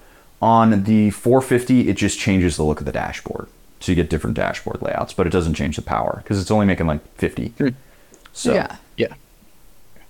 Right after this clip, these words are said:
Speaker 1: But both of them have J-Wan, which is a subsidiary of Brembo. They've got really nice, uh, J one gear. Um,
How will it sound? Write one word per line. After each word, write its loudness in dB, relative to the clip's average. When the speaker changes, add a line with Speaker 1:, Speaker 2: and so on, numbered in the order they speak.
Speaker 1:
But 4
both 4
of 4
them 6
have 4
J-Wan, 4
which 0
is 2
a -4
subsidiary 2
of 2
Brembo. 4
They've 2
got 2
really 4
nice, 2
uh, 2
J 0
one 4
gear. 0
Um, -2